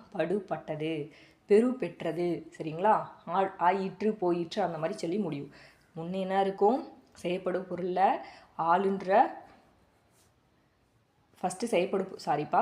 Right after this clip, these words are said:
ஃபஸ்ட்டு செயற்படு பொருள் வந்து இருக்கும். சரியா? செயற்படு பொருளை கன்சிடர் பண்ணிக்காங்க. இது வினை சொல்ல கொண்டு முடியும். நெக்ஸ்ட்டு எழுவாய்.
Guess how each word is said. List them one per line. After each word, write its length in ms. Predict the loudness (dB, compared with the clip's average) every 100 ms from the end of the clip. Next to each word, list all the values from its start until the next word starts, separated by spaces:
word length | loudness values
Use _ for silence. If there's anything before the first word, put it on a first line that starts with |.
| 0
ஃபஸ்ட்டு 300 | -4 -8 -6 -2
செயற்படு 360 | -2 -2 -2 -2
பொருள் 220 | -2 -4
வந்து 280 | -4 -2 -2
இருக்கும். 300 | -2 -6 -10 -6
சரியா? 180 | -4 -2
செயற்படு 360 | -2 0 0
பொருளை 200 | -2 -2 -2
கன்சிடர் 340 | -4 -4 -4
பண்ணிக்காங்க. 340 | -4 -8 -4
இது 180 | -2 0
வினை 200 | -2 -2
சொல்ல 220 | -2 -4
கொண்டு 240 | -4 -6 -6
முடியும். 360 | -4 -4 -6 -10 -20 -20 _ -8
நெக்ஸ்ட்டு 400 | -6 -8 -4 -2 -2 -6 -2 0
எழுவாய். 360 | 2 2 -2